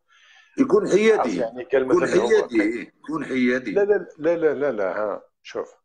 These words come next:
Speaker 2: هو في البداية، في البداية أنت نقولوا مثلًا الثورة، كا-، كانت، كانت الجزائر ما عندهاش جيش، الجيش اللي كان
Speaker 1: نعم.
Speaker 2: هو كان، هو كان جيش التحرير.
Speaker 1: مم.
Speaker 2: كان عندها جيش التحرير.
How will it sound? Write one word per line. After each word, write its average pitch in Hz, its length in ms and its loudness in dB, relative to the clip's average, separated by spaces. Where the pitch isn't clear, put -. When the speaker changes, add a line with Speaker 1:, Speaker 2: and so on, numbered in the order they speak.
Speaker 2:
هو 113 140 -4
في - 100 -10
البداية، 104 600 -10
في 123 80 -12
البداية 113 580 -6
أنت 135 200 -12
نقولوا 117 440 -10
مثلًا 120 340 -10
الثورة، - 500 -6
كا-، 101 220 -8
كانت، 90 640 -14
كانت - 240 -18
الجزائر 90 420 -8
ما 185 100 -4
عندهاش 185 300 -6
جيش، 139 480 -8
الجيش 113 320 -12
اللي 110 160 -10
كان 175 220 -2
Speaker 1:
نعم. 165 80 -2
Speaker 2:
هو 170 220 -4
كان، 156 200 -6
هو 156 120 -8
كان 170 220 -6
جيش 165 200 -10
التحرير. - 520 -6
Speaker 1:
مم. 82 340 -6
Speaker 2:
كان 117 200 -2
عندها 147 300 -6
جيش 196 220 -10
التحرير. - 540 -8